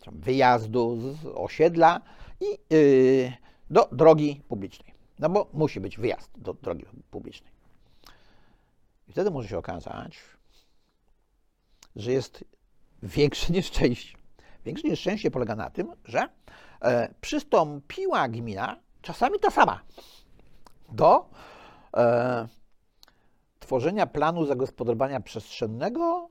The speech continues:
dla obszaru graniczącego z tym obszarem, na którym ten plan już jest, albo na którym go nie ma i wydana została W Z K. No i wtedy dochodzi do takich na przykład kwiatków, jak to, że inwestor ma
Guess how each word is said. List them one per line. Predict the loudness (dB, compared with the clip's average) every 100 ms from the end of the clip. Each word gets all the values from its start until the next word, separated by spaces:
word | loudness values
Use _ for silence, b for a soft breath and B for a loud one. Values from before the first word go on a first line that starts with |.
| -16
dla | -12 -4 -2 -2 -2
obszaru | -4 -4 -2 2 4 4
graniczącego | 2 0 -4 -6 0 0 2 0
z | 2
tym | 2 2
obszarem, | -2 4 4 6 0 -4 -12
na | -10 -4 -4
którym | -6 -8 2 2 2 0
ten | -2 -2
plan | -2 -2
już | -4 -2
jest, | 2 2 0
albo | 0 0 4 4 2 -6
na | -10
którym | -8 -6
go | -4
nie | -2
ma | -2 -4 -6
i | -6
wydana | -6 -2 -2 -2
została | -4 0 2 0 -4
W | -16 -8
Z | -4 -6
K. | -8 -18 _ _ _ _ _ _ _ _ -20 b b b b b b _
No | -2
i |
wtedy | 4 4 4
dochodzi | 2 2 0
do | -4
takich | -8 -4 -6
na | -6
przykład | -4 -6 -6 -12
kwiatków, | -10 -6 -4 -4 -4
jak | -12 -8
to, | -2 0
że | 2 2 0 -16 -18 -12
inwestor | 0 0 4 2 2 -2
ma | 2 2